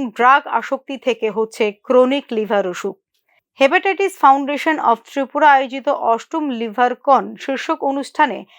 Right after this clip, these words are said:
এমনটাই জানালেন মুখ্যমন্ত্রী ডক্টর মানিক সাহা। এক্ষেত্রে জনসচেতনতা বৃদ্ধি করতে হবে বলেও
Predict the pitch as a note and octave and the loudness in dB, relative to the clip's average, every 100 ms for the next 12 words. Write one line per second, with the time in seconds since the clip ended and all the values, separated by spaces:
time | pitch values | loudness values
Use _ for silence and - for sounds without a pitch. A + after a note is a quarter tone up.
0 | - - D4+ G4 G4 G4+ F4+ F4 F4 F4 | -4 0 0 0 -4 -2 -2 -2 -2 -2
1 | F4+ D4+ B3 - C4+ B3+ C#4+ A3+ G3 G3+ | -4 -6 -6 -4 -4 -4 -2 -2 -2 -6
2 | F#3+ F#3+ - F#3 F#3+ - G3+ - E4 - | -6 -8 -6 -4 -4 -6 -10 -8 -8 -8
3 | - - _ _ G#3+ C4 C4 C#4+ F#4+ - | -12 -14 _ _ -2 4 4 4 -4 -2
4 | A3+ C#4 C4+ C#4 C4+ C#4+ G#3 A#3+ B3+ - | -4 -4 -4 -4 0 0 0 -2 -2 -4
5 | E4+ A4+ - A3 G#3 F#3+ G3 G3+ A#3 C#4 | -2 0 0 0 0 0 -2 0 4 4
6 | D4 | 2